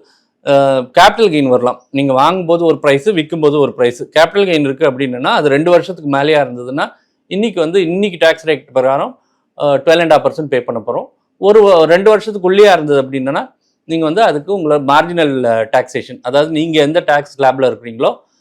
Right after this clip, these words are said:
அதுக்கேத்த மாதிரி நீங்க வந்து டாக்ஸை பே பண்ண வேண்டியிருக்கும். ரீட்ல எஸ் ஐ பி பண்ண முடியுமா அப்படின்னு கேட்டிங்கன்னா, இன்னைக்கு ரீட்ல எஸ் ஐ பி பண்றதுக்கெல்லாம் ஆப்ஷன்ஸ் கிடையாது. அஹ், இப்போ இந்தியால இருக்கக்கூடியது வந்து ஒரே ஒரு குளோபல் ரீட் மட்டும்தான் அவைலபிளா இருக்கு. அதாவது நீங்க ரீட்ல,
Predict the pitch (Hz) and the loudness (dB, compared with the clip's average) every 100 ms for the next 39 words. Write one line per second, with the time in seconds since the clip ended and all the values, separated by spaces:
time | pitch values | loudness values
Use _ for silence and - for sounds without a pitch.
0 | _ - 151 165 160 147 127 131 208 151 | _ -4 -2 0 0 0 -2 -2 -4 -4
1 | 123 123 185 _ _ - 123 - 110 117 | -4 -6 -8 _ _ 0 0 -2 -6 -4
2 | 107 107 104 101 101 - 139 208 190 185 | -4 -6 -8 -12 -20 -8 -2 0 2 2
3 | 190 - _ 143 147 220 202 175 147 143 | 2 -2 _ -2 0 2 0 0 0 0
4 | 135 127 135 - 135 139 143 139 127 123 | -2 -2 -4 -6 -8 -6 -4 -4 -4 -6
5 | 143 214 170 160 147 202 202 180 139 202 | -4 -4 -4 -6 -6 -6 -2 0 0 0
6 | 202 196 160 147 139 135 160 131 - 143 | -2 -2 -4 -4 -4 -4 -4 -6 -8 -14
7 | 135 - 117 131 123 113 - _ _ _ | -16 -6 0 2 0 -2 -8 _ _ _
8 | _ - 123 123 151 151 202 170 175 208 | _ -8 -4 -4 -6 -4 -2 -2 2 2
9 | 185 160 165 151 143 131 143 190 143 170 | 4 0 -4 -4 -4 -4 -4 -2 -2 0
10 | 160 165 143 156 196 190 156 147 143 123 | -2 -2 0 2 2 0 -2 -4 -4 -8
11 | 147 160 135 123 127 123 113 - - 120 | -4 -2 0 0 0 -2 -4 -6 -6 -2
12 | 147 190 160 135 147 185 | 0 -2 -4 -2 -4 -4